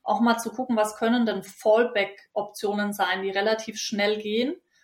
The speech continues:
und, ähm, die ich in dem Fall zum Beispiel essen kann. Dass ich so weiß, ähm, okay, vielleicht in, in meinem Umfeld, ähm,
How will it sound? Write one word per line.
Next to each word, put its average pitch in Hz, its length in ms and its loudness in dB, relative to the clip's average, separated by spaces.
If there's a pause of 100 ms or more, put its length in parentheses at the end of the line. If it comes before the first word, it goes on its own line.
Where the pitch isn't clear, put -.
(200)
und, 226 380 4
ähm, 208 200 0
die 220 100 -2
ich 220 100 -2
in 214 80 -4
dem 226 240 4
Fall 180 380 0
zum 196 120 -10
Beispiel 180 360 -10
essen 185 300 -10
kann. 180 220 -10
Dass 196 140 -4
ich 214 160 -6
so 226 160 -8
weiß, 254 580 0
ähm, 208 320 -2
okay, 196 440 -4 (280)
vielleicht 214 460 0
in, 226 220 -2
in 220 160 -4
meinem 214 280 0
Umfeld, 214 800 2
ähm, 196 500 -8